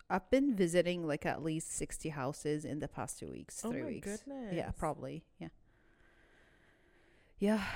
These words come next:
Speaker 1: some of them are sc-, oh my God. Okay, so I visited one this past week, um, and it was just me, wi-, without my client. Before
Speaker 2: Mm-hmm.
Speaker 1: I send my client and tell them, "Okay, yes, it's worth seeing."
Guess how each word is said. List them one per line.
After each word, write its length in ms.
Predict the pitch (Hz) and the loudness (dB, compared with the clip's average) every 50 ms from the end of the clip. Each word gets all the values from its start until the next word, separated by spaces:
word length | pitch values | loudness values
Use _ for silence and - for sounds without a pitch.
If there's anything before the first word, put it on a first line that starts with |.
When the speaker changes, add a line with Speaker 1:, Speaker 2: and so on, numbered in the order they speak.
| - - | -4 -4
Speaker 1:
some 220 | - - - 208 | 0 4 4 6
of 120 | 226 226 | 6 4
them 120 | - 254 254 | 4 4 8
are 140 | 233 226 196 | 8 8 8
sc-, 420 | - - - - - _ - - - - | 8 4 -2 -6 -8 _ -14 -8 -4 -2
oh 100 | - 196 | 2 4
my 140 | 196 196 185 | 4 4 6
God. 280 | 147 - 160 160 147 - - | 6 8 6 6 6 2 -2
Okay, 140 | 160 - 175 | -4 -2 -2
so 140 | - - 170 | 0 2 4
I 100 | 175 175 | 4 6
visited 360 | 170 214 - 254 202 175 160 | 6 8 10 10 10 10 6
one 360 | 135 143 143 147 170 196 202 208 - - - - - | 4 4 4 4 4 2 0 -4 -6 -10 -12 -10 2
this 240 | - 190 185 180 - | 6 8 8 8 6
past 420 | - - - 185 185 202 - - - | 6 6 8 8 8 8 6 4 4
week, 440 | 165 156 151 151 - - - - - - - 196 | 4 4 4 2 0 -4 -8 -8 -4 0 2 4
um, 400 | 190 185 180 175 170 165 165 147 | 4 6 6 4 4 2 0 0
and 140 | - 202 196 | 2 4 6
it 80 | 196 190 | 8 10
was 160 | 196 190 175 | 12 10 10
just 300 | 165 202 190 - - - | 10 8 8 8 6 6
me, 300 | 185 185 175 156 135 120 135 | 6 4 4 4 4 4 4
wi-, 220 | 147 151 170 - - | 4 6 6 6 6
without 260 | 180 175 180 160 151 | 8 8 8 6 6
my 120 | 156 147 151 | 4 0 -2
client. 400 | - - 160 147 143 131 - - | -2 -2 -2 0 0 0 0 0
Before 300 | 170 165 208 190 175 - | 0 2 6 6 6 6
Speaker 2:
Mm-hmm. 80 | - 170 | 6 4
Speaker 1:
I 60 | 170 | 2
send 360 | - - - 185 185 165 - | 2 2 2 2 2 2 2
my 160 | 170 156 143 | 4 4 4
client 480 | 143 - - - 160 151 143 143 143 139 | 2 0 -2 0 0 2 2 0 0 0
and 180 | 143 143 160 | 0 -2 0
tell 180 | - - 160 151 | 0 2 2 2
them, 180 | 143 143 139 - | 2 0 2 2
"Okay, 280 | - 170 - 175 160 | 2 2 4 4 2
yes, 300 | 156 156 165 160 - - - | 4 4 4 2 2 0 -4
it's 180 | - - - | -6 -2 0
worth 260 | 156 139 139 151 - | 0 0 0 -2 -6
seeing." 380 | - - 170 156 - - - | -8 -8 -6 -6 -6 -8 -12